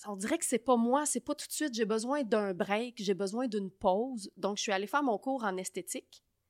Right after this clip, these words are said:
J'ai commencé à travailler dans le monde de l'esthétique. J'ai vraiment aimé ça pendant un certain temps, mais je me suis dit, «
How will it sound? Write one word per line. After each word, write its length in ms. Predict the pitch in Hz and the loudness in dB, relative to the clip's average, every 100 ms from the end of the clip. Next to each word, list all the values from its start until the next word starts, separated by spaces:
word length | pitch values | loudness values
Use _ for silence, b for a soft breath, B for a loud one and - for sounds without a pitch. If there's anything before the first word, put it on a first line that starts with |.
| _ _ _ _ _ _ _ _ _ _ - | _ _ _ _ _ _ _ _ _ _ -10
J'ai 200 | 202 220 | -2 0
commencé 360 | 302 320 294 | 4 6 6
à 60 | 349 | 4
travailler 340 | 330 254 226 | 4 4 4
dans 120 | 285 220 | 2 2
le 80 | |
monde 200 | 220 254 | 0 0
de 60 | 226 | 0
l'esthétique. 800 | 202 202 - 190 302 349 - - _ - | -2 -2 -6 -8 -8 -10 -14 -20 _ -12
J'ai 340 | 180 175 214 | -6 -2 -2
vraiment 380 | 175 202 269 381 | -2 2 4 6
aimé 260 | 269 208 | 4 2
ça 280 | 185 - 277 | 0 -2 -4
pendant 240 | - 214 208 | -6 -6 -4
un 100 | 202 | -4
certain 380 | 202 - 202 | -6 -8 -8
temps, 100 | 185 302 - _ _ _ | -8 -10 -14 _ _ _
mais 140 | 202 196 | -8 -4
je 80 | |
me 60 | 208 | -2
suis 180 | - 196 | -2 -4
dit, « 260 | 190 269 | -6 -6